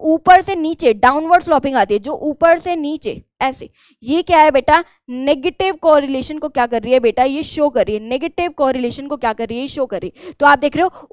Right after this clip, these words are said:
ऊपर से नीचे की तरफ जा रही है, ऊपर से नीचे की तरफ जा रही है, तो ये क्या आपका? नेगेटिव कोरिलेशन। क्या है बेटा आपका?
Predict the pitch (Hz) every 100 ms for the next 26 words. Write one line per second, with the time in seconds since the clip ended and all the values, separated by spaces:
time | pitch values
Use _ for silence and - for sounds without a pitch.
0 | 320 359 - 381 381 392 370 285 294 330
1 | 330 320 302 262 277 240 220 202 196 -
2 | 311 330 349 330 339 277 285 339 311 320
3 | 294 285 262 254 226 277 262 220 240 277
4 | 240 - 285 - - 285 233 240 262 262
5 | 320 - 339 339 285 247 233 214 180 -
6 | 220 226 240 262 262 285 262 - 330